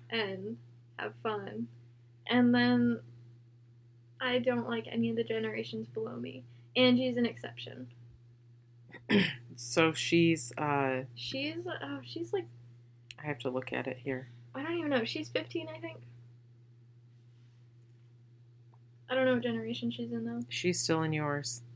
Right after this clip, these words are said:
Speaker 1: Oh, right. I forgot about that. I don't mean generation. I mean, like, years below me. That's what
Speaker 2: Oh.
Speaker 1: I meant. You know what I mean? Like,
Speaker 2: You don't
Speaker 1: how,
Speaker 2: like
Speaker 1: like,
Speaker 2: people
Speaker 1: I hate
Speaker 2: younger than you?
Speaker 1: freshmen.
Speaker 2: Yeah.
Speaker 1: Like, I hate freshmen so much.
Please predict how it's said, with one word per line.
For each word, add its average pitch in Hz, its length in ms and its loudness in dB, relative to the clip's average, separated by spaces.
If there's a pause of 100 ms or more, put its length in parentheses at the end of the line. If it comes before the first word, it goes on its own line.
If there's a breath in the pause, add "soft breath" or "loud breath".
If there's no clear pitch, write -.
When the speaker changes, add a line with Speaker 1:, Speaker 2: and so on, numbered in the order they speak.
(520)
Speaker 1:
Oh, 277 580 6
right. 247 380 4 (160)
I 269 60 -2
forgot 247 220 0
about 233 220 -4
that. 240 260 -6 (920)
I 285 80 10
don't 330 80 8
mean 294 140 6
generation. 240 420 6
I 233 40 4
mean, 233 200 6
like, 208 220 -4
years 208 240 4
below 226 240 -2
me. 240 260 -4
That's 196 160 2
what 139 120 0
Speaker 2:
Oh. - 40 -4
Speaker 1:
I 123 40 -6
meant. - 200 -8 (320 loud breath)
You 269 100 6
know 285 80 8
what 285 80 6
I 294 40 4
mean? 294 220 0
Like, 240 140 2
Speaker 2:
You 180 80 8
don't 165 100 6
Speaker 1:
how, 156 60 4
Speaker 2:
like 156 100 4
Speaker 1:
like, 220 80 4
Speaker 2:
people 156 220 4
Speaker 1:
I 156 40 6
hate 151 160 6
Speaker 2:
younger 147 120 4
than - 160 4
you? 151 80 -2
Speaker 1:
freshmen. 240 340 2 (140)
Speaker 2:
Yeah. - 140 -4 (200)
Speaker 1:
Like, 214 80 0
I 208 80 0
hate 233 260 0
freshmen - 400 -12
so - 140 -12
much. - 300 -16